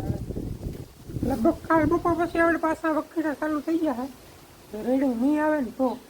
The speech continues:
કાલે તો જોખાવાળીમાં દવા છાંટી આવીએ, કચ્છ બાકી દવા છાંટ લઈ. અને રેડું નહીં હોય ને તો બપોર પછી આવી જઈએ, ફાઇનલ જ છે. ખરા નામની હાજરી થઈ ગઈ. એટલે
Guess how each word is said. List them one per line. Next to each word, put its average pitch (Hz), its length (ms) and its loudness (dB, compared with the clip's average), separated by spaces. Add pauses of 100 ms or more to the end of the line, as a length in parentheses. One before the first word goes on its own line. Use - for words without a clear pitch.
(800)
કાલે 254 280 0 (120)
તો 262 80 0 (180)
જોખાવાળીમાં 262 600 0
દવા 269 200 2
છાંટી 277 300 -4
આવીએ, 254 200 -4 (120)
કચ્છ - 280 -10
બાકી 220 460 -8 (140)
દવા 233 200 -4
છાંટ - 260 -8
લઈ. 254 220 0 (920)
અને 180 220 -10 (360)
રેડું 226 280 -2
નહીં 277 140 4
હોય 302 140 2
ને 262 60 0
તો 233 80 -8
બપોર 226 340 -10
પછી 226 260 -6
આવી 226 220 -4
જઈએ, 202 220 -8
ફાઇનલ 214 340 -4
જ 185 180 -4
છે. - 140 -2 (280)
ખરા 233 280 -2 (100)
નામની 226 280 -4
હાજરી 240 260 2
થઈ 202 260 -4
ગઈ. 285 120 2 (1000)
એટલે - 300 0